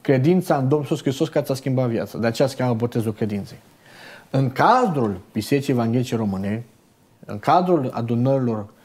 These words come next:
cunoscute popular tudoriste sau creștini după Scriptură, s-a practicat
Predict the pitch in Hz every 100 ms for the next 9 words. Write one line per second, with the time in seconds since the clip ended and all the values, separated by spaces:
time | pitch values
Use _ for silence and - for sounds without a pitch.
0 | - - - 147 151 - 165 165 143 123
1 | 151 156 156 131 131 135 135 113 113 -
2 | - 143 - 117 - 101 92 90 170 -
3 | _ _ _ _ _ _ _ _ _ _
4 | _ - 165 160 - - 170 165 165 202
5 | 214 -